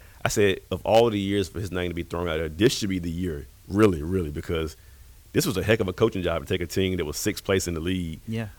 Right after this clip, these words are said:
Speaker 1: A whole new roster.
Speaker 2: Eight
Speaker 1: And they
Speaker 2: new guys, right?
Speaker 1: Right. All those new guys, entire, an, a completely new starting five, and they still won the meac tournament.
Speaker 2: Yeah.
Speaker 1: So I was like, this is, this is probably his best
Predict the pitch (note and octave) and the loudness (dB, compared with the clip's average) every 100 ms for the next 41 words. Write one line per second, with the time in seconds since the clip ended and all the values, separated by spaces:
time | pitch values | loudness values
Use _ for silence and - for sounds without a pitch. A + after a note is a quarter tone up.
0 | - - - - - - C3 B2 A#2+ G#2+ | -20 -20 -20 -12 -4 6 8 8 6 8
1 | G#2+ F#2 D#2 C#2+ B2+ C3+ C3 C3 B2 A#2 | 8 6 -2 -4 0 0 2 0 0 -2
2 | G2 G#2+ A#2+ D3 G2 - - C3 B2+ B2 | -4 -6 2 4 4 -4 2 4 4 4
3 | A#2 A2 G2 F2+ - - - F#2 C3 B2 | 6 6 6 0 -6 -18 -8 0 6 6
4 | A#2 - - F2 F2+ - D#2+ - F2+ G#2 | 6 0 -10 -8 -8 -8 -12 -10 -4 -2
5 | G#2+ G#2 A2 G2+ G2 F2 G2 E2+ D2+ - | 0 -2 0 2 2 4 2 2 -2 -8
6 | - - - G2+ G#2 - C#3+ D#3 A#2+ A2 | -20 -20 -10 -6 -6 0 4 6 6 4
7 | G#2+ F#2+ D2+ F#2+ F2 C#2 G#2 G#2+ B2+ F#2+ | 2 0 -4 -6 -6 -10 -10 -8 -10 -6
8 | G2+ F#2+ G#2+ F3 C#3 G2+ B2+ F3+ A#2+ G2+ | -2 0 2 2 0 -2 -2 -2 0 0
9 | F#2 E2 E2+ G#2+ - - - | 0 -4 0 0 0 -10 -14